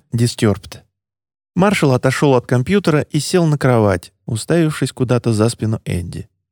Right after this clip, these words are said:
«Я его правда не просил ни о чём, но он сам вызвался приехать и проверить тут всё. Я говорил, что нам просто нужно придумать, как действовать,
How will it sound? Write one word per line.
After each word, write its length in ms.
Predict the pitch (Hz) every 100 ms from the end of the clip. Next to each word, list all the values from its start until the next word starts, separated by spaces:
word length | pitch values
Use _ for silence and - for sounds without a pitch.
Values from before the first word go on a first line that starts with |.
| _ _ _ _ _ _
«Я 260 | 113 127 135
его 280 | 131 139
правда 400 | 131 139 180 143
не 120 | 120 107
просил 420 | 117 123 170 165
ни 100 | 123
о 140 | 104
чём, 340 | 95 107 90 87 _ _ -
но 160 | 147
он 80 | 175
сам 260 | - 196 165
вызвался 440 | 175 143 131 135
приехать 600 | 127 123 143 170 123 101
и 180 | 107 104
проверить 520 | - 107 131 147 104
тут 160 | 107 -
всё. 300 | - - - _ _ _ _ _ _
Я 220 | - 143 135
говорил, 340 | 151 165 190
что 200 | - 131
нам 200 | 139 135
просто 380 | 156 180 - 139
нужно 320 | 170 135 131
придумать, 540 | 120 156 160 190 117
как 220 | - 120 135
действовать, 540 | 180 143 - 95 92